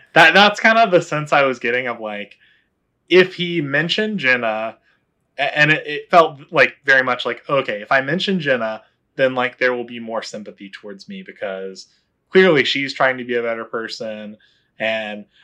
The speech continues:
I will say Shane's content, he doesn't post stuff like that now, but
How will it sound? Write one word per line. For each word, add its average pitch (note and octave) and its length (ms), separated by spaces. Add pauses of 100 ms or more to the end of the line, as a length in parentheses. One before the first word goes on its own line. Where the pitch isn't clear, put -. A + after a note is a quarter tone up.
I G#3+ 100
will B3+ 160
say G#3+ 240
Shane's F3 320
content, D#3 480
he D3 160
doesn't D#3+ 300
post C3+ 240
stuff - 240
like G2 160
that - 160 (100)
now, A#3+ 560 (340)
but C#3+ 400